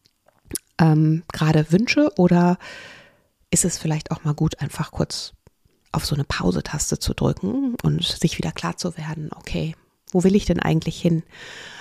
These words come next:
Ähm, und das aber nicht als, als, ähm, Stillstand zu sehen, sondern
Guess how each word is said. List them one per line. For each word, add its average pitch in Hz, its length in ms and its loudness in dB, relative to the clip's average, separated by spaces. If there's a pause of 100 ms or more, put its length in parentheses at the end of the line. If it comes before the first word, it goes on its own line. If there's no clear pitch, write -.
(220)
Ähm, 156 400 0
und 175 220 2
das 202 180 2
aber 190 240 4
nicht 196 340 4
als, 175 500 0 (1300)
als, 156 640 0
ähm, 147 600 -2 (1500)
Stillstand 262 640 4
zu 240 160 6
sehen, 233 340 6
sondern 190 720 2